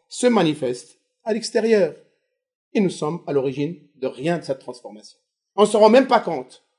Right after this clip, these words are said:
L'Église devient un témoignage vivant. Le verset trente-trois est frappant. Verset trente-trois. Beaucoup de gens les virent s'en aller et les reconnurent. Une réflexion m'est venue.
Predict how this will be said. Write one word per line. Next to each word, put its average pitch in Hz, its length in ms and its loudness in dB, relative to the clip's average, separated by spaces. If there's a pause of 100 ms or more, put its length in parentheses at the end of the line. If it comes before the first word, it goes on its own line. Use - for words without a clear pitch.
(400)
L'Église 180 380 4
devient 170 320 0
un 156 100 -4
témoignage 139 580 -2
vivant. 123 400 -12 (1080)
Le 190 120 8
verset 277 420 8
trente-trois 254 680 6 (260)
est 220 100 8
frappant. 262 800 6 (880)
Verset 180 240 2
trente-trois. 208 560 2 (480)
Beaucoup 349 480 12
de 311 140 12
gens 285 240 10
les 277 180 10
virent 277 440 10
s'en 254 280 6
aller 247 480 12
et 226 80 12
les 220 80 10
reconnurent. 165 760 6 (960)
Une 160 120 2
réflexion 170 500 -2
m'est 156 140 -4
venue. 127 340 -8